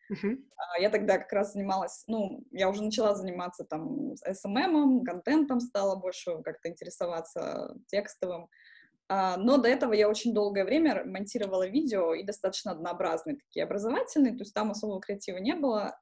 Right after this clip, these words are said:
Speaker 2: Ну, и как-то в целом я просто устала, потому что очень много работала, ам,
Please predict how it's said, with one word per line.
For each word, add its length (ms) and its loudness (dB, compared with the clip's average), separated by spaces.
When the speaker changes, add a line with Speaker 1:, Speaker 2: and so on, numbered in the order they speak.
Speaker 2:
Ну, 100 6
и 100 0
как-то 240 2
в 60 -10
целом 300 2
я 80 -4
просто 300 -6
устала, 380 -4
потому 180 -16
что 140 -6
очень 220 -6
много 160 -2
работала, 520 0
ам, 680 -2